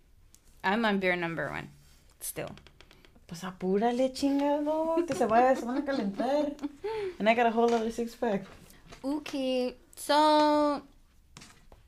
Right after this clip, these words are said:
Speaker 1: just to remind you guys again how the podcast goes. So we'll check in first. Um, we'll introduce the beer that we're gonna be reviewing today. Um,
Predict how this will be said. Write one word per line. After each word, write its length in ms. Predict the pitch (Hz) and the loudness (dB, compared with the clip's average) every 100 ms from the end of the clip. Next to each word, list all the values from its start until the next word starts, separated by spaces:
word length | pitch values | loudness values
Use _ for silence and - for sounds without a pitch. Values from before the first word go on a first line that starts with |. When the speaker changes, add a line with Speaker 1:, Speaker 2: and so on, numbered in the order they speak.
| - - - _ | -20 -20 -20 _
Speaker 1:
just 240 | 277 277 | -2 -2
to 100 | 262 226 | -2 0
remind 440 | 220 214 214 214 | 0 0 -2 -4
you 60 | 208 | -4
guys 340 | 202 214 226 | -2 -2 -6
again 440 | 233 247 285 294 311 | -10 0 2 4 2
how 160 | 254 | -2
the 80 | 214 | -6
podcast 680 | 208 202 202 - 202 226 - - | -8 -10 -10 -10 -12 -12 -14 -6
goes. 420 | 285 294 294 285 | 0 2 2 -2
So 120 | 226 | -8
we'll 160 | 214 226 | -4 -6
check 280 | 220 240 233 | -2 -4 -4
in 280 | 196 196 202 | -6 -6 -10
first. 720 | - 180 185 185 196 - - _ _ - _ - - | -10 -8 -6 -6 -8 -14 -20 _ _ -20 _ -20 -12
Um, 320 | - 170 170 175 | -6 -4 -4 -6
we'll 100 | 180 | -4
introduce 400 | 190 196 196 196 | -6 -4 -6 -6
the 120 | 190 | -8
beer 260 | 185 180 175 | -6 -4 -2
that 200 | 170 - | -4 -8
we're 100 | 185 | -8
gonna 160 | 175 175 | -8 -8
be 140 | 180 | -10
reviewing 420 | 180 208 247 247 | -10 -8 -6 -6
today. 500 | 233 226 220 220 220 226 - - - - - _ _ - - | -6 -6 -6 -6 -8 -14 -20 -14 -12 -12 -14 _ _ -20 -6
Um, 600 | 196 190 185 185 185 | -2 0 0 -2 -4